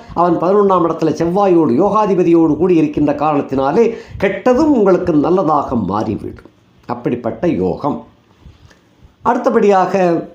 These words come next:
நான்குக்கும் ஏழுக்கும் அதிபதியாகிய புதன் என்ற கிரகம் ராசிக்கு பன்னிரெண்டாம் இடத்திலே இருக்கின்ற காரணத்தினாலே தாய் நலம்,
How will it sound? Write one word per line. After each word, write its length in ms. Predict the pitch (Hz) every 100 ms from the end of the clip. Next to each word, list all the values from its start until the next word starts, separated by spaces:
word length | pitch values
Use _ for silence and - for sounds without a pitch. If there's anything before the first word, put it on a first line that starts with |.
| -
நான்குக்கும் 680 | 127 220 285 262 233 247 226
ஏழுக்கும் 520 | 196 233 226 226 208
அதிபதியாகிய 960 | 185 185 180 180 170 165 165 165 151 -
புதன் 380 | 214 330 262
என்ற 360 | 180 170 156 147
கிரகம் 680 | 151 139 139 135 120 110 - _ _ _ _ -
ராசிக்கு 420 | 226 240 202 185
பன்னிரெண்டாம் 600 | - 185 233 226 196 180
இடத்திலே 380 | 170 165 165 156
இருக்கின்ற 400 | 151 - 147 131
காரணத்தினாலே 1000 | - 151 135 117 123 120 135 220 180 -
தாய் 460 | 151 190 208 170
நலம், 680 | 123 113 156 180 151 95